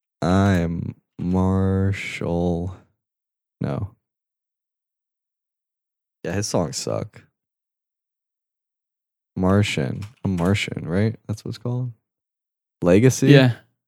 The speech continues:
Speaker 2: Martian? Martian? I don't know.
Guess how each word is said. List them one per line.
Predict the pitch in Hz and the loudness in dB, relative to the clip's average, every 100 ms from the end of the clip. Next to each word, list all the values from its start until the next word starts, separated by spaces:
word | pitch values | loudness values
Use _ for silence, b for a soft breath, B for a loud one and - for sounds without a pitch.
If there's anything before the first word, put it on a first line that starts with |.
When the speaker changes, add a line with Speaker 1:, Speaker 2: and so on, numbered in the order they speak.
| _ _ _ _ _ _ - | _ _ _ _ _ _ -4
Speaker 2:
Martian? | 131 123 - 170 | 2 2 0 -4
Martian? | 131 - 139 175 175 _ _ _ _ _ _ - | 0 0 0 -2 -4 _ _ _ _ _ _ -6
I | |
don't | 123 | -4
know. | 117 | -2